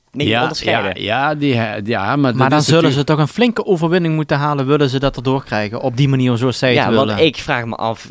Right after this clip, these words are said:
Speaker 1: als die Brugge en de grootste weer zou worden, eh, dan
Speaker 3: Die
Speaker 1: moeten ze
Speaker 3: kans is
Speaker 1: ook
Speaker 3: trouwens heel groot, hè?
Speaker 1: Die is aan, ja, dat kan, jazeker. Eh,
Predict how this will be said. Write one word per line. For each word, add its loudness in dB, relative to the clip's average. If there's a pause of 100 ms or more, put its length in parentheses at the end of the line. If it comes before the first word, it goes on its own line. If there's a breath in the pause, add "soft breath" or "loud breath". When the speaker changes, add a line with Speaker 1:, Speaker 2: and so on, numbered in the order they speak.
Speaker 1:
als -6
die -8
Brugge -10
en -6
de -10
grootste -2
weer 0
zou -2
worden, -4 (420 soft breath)
eh, -6
dan -2
Speaker 3:
Die -6
Speaker 1:
moeten -2
ze 0
Speaker 3:
kans 0
is 4
Speaker 1:
ook -4
Speaker 3:
trouwens 0
heel 0
groot, -2
hè? -14 (120)
Speaker 1:
Die -2
is -6
aan, -10
ja, -2 (120)
dat -12
kan, -10
jazeker. -8
Eh, -4